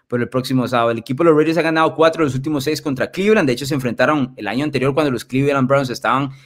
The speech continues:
en bu-, buena racha y los Raiders ganaron ese partido. Y además los Raiders han ganado ocho de los últimos doce, eh, en general de visitante. Esto es un dato rarísimo porque pierden en Las Vegas, ganan de visitante a pesar de que no lo hicieron en Kansas City,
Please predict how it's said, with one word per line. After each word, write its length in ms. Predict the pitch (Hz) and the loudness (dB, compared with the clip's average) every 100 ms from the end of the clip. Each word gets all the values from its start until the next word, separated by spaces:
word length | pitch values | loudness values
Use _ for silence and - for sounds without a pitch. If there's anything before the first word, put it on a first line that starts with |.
| _ | _
en 220 | - 117 120 | -8 -4 0
bu-, 180 | 135 135 | 0 -2
buena 300 | 127 139 143 | -2 0 2
racha 320 | 165 165 180 | 2 2 -2
y 60 | |
los 160 | 123 110 | 0 0
Raiders 260 | 113 135 135 | -2 -2 0
ganaron 340 | 151 151 165 | 2 2 2
ese 140 | 160 | -2
partido. 460 | 156 165 190 214 247 - _ _ _ _ _ _ | -2 -4 0 2 0 -4 _ _ _ _ _ _
Y 80 | 160 | 2
además 260 | 180 202 208 | 6 6 8
los 80 | |
Raiders 220 | 202 190 185 | 8 6 2
han 60 | |
ganado 240 | 180 185 - | 2 0 2
ocho 220 | 175 165 | 0 0
de 40 | 170 | -2
los 120 | 139 | -2
últimos 300 | 131 160 135 | -4 -4 -4
doce, 420 | 139 143 165 - - | -4 -2 -4 -6 -12
eh, 320 | 113 110 - | -10 -10 -12
en 140 | - 123 | -10 -4
general 380 | 135 120 120 127 | -2 -2 -2 -2
de 100 | 151 | -2
visitante. 580 | 160 170 135 196 196 185 | -2 -2 0 0 0 -4
Esto 140 | 165 | -4
es 80 | 156 | -4
un 140 | 190 | -2
dato 260 | 175 165 185 | 0 0 -2
rarísimo 500 | 135 123 156 202 202 | -2 -2 -2 -4 -8
porque 180 | 131 113 | -8 -8
pierden 320 | - 147 175 | -4 -2 0
en 80 | 180 | 0
Las 140 | 175 | 0
Vegas, 340 | 170 170 165 - _ _ _ | 0 0 -2 -8 _ _ _
ganan 200 | 117 143 | -2 0
de 120 | 156 156 | 2 0
visitante 420 | 143 139 156 156 | 0 -2 0 0
a 80 | - | -2
pesar 220 | 107 110 | -4 -6
de 100 | 123 | -6
que 60 | |
no 100 | 117 | -4
lo 80 | 117 | -4
hicieron 240 | 117 120 120 | -2 -4 -4
en 80 | |
Kansas 300 | 107 104 107 | -6 -6 -6
City, 280 | 107 120 123 | -4 -4 -4